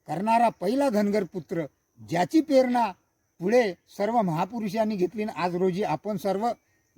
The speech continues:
जमातीतले, जाती जमातीतले आणि सर्व, अ, लोक घेत आहोत. आणि ती प्रेरणा जर धनगर पुत्रापासून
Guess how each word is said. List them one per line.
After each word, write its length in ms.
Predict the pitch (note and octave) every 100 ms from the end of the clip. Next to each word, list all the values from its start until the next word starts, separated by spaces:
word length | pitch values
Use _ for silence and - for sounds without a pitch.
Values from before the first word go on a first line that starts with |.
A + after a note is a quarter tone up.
| A2+
जमातीतले, 760 | E3+ G3+ G3 G#3+ A3+ A#3+ A#3
जाती 500 | C#3+ E3 E3 A3 G#3+
जमातीतले 760 | F3 F3 F#3+ F#3 G3 G3+ G#3 G3 - _ _
आणि 440 | D#3 F3+ F#3 F3+ D#3+ -
सर्व, 340 | F#3 G3+ F#3+ D#3 - _ _ _ -
अ, 60 | C3 C3 B2 A#2+ A2 A2 A2+ A#2 - -
लोक 300 | D3 F#3+ A3+
घेत 320 | C#4 F#3+ D#3
आहोत. 160 | A#2+ G2+ _ _ _ _ -
आणि 180 | C3+
ती 200 | C3+ -
प्रेरणा 360 | G#3 G3+ F#3+ G3
जर 200 | E3+ F#3+
धनगर 300 | D#3 D#3+ E3
पुत्रापासून 680 | D3+ D3 D3+ C#3+ C#3 -